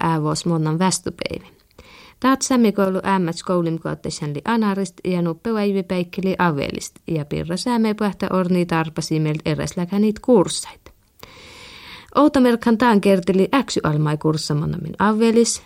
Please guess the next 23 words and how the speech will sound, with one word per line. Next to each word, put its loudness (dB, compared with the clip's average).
Ohtsas -2
tave 2
ennami 0
sämiketä 0
toi 0
rähteen -2
neuvon 0
ja -6
irratteijei 0
kurssali -2
an-, 4
anaris 4
monnamin. -4
Mutu 6
taateis 6
koulam 6
kauttaas 0
hän 2
skaule 4
väivi 4
ässin 0
sämiketä 2
toi -2